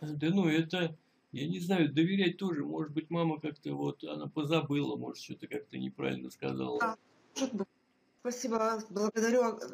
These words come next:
Speaker 2: Я, я просто, мне в голову это не приходило. Хотя я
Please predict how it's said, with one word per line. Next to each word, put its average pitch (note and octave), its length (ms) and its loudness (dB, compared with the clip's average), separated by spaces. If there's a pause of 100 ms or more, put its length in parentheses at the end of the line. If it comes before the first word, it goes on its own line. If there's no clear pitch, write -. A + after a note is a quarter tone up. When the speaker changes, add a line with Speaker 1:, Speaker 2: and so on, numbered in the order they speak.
Speaker 2:
Я, G#3+ 220 0 (120)
я A#3 160 2
просто, B3+ 340 4
мне A#3+ 160 4
в G#3+ 80 0
голову B3 360 2
это G3 180 -2
не F#3+ 120 -6
приходило. F3+ 540 0
Хотя A3 240 0
я B3 300 4